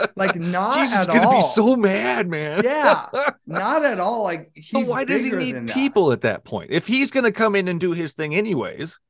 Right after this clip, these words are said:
Speaker 2: why does he
Speaker 1: Yes.
Speaker 2: give everybody a great commission?
Speaker 1: That's the wild part.
Speaker 2: That's pretty
Speaker 1: Why does
Speaker 2: wild.
Speaker 1: he ask us
Speaker 2: <laughs>
Speaker 1: to, wh-, why does he ask us to pray?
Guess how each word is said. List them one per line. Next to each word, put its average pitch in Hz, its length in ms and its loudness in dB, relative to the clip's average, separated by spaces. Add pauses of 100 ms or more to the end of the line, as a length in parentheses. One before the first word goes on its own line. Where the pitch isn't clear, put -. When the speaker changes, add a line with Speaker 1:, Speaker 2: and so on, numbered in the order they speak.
(140)
Speaker 2:
why 185 240 0
does 220 160 -2
he 202 60 0
Speaker 1:
Yes. 180 80 -4
Speaker 2:
give 196 160 2
everybody 190 400 2
a 180 40 2
great 175 280 -2
commission? 196 400 -6 (680)
Speaker 1:
That's 208 320 0
the 285 140 4
wild 214 560 4
part. 110 340 0 (480)
Speaker 2:
That's 131 220 -10
pretty 151 100 0
Speaker 1:
Why 247 140 4
does 359 160 4
Speaker 2:
wild. - 80 -6
Speaker 1:
he 294 120 2
ask 208 440 4
us 233 140 2
Speaker 2:
<laughs> 151 80 -6
Speaker 1:
to, 226 100 -2 (320)
wh-, 156 280 -2
why 185 280 2
does 302 240 -2
he 277 120 2
ask 202 420 2
us 196 180 -2
to 165 160 -6
pray? 175 600 2